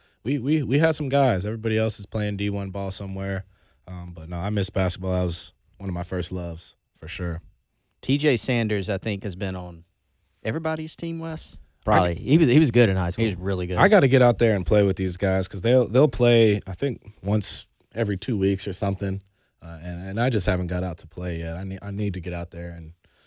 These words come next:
Speaker 1: show 'em what I got. You
Speaker 2: Bo-,
Speaker 1: know?
Speaker 2: Boogie's team was kinda scary, though.
Speaker 1: Really?
Speaker 2: I gotta s-, yeah, it was a bunch of big dudes.
Speaker 1: Big dudes.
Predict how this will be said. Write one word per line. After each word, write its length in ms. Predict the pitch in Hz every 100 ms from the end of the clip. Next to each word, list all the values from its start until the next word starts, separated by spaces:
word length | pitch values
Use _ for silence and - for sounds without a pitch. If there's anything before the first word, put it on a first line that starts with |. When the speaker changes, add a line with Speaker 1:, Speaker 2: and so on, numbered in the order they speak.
| _ _ -
Speaker 1:
show 180 | -
'em 80 | 90
what 80 | 85
I 80 | 80
got. 300 | 78 90 78 - _ 87
You 60 |
Speaker 2:
Bo-, 120 | 85
Speaker 1:
know? 100 | 98 101 _ 110
Speaker 2:
Boogie's 480 | 120 175 156 117 -
team 320 | 135 117 107
was 160 | 95 -
kinda 240 | 113 87
scary, 440 | - 113 98 87
though. 280 | 85 82 82 -
Speaker 1:
Really? 200 | 98 101
Speaker 2:
I 80 | 117
gotta 160 | 110
s-, 120 | 101 -
yeah, 400 | 131 127 127 123
it 120 | 123
was 120 | 135
a 40 | 113
bunch 180 | 131 95
of 80 |
big 220 | 107 113 101
dudes. 360 | 78 78 -
Speaker 1:
Big 160 | - 98
dudes. 360 | 98 98 -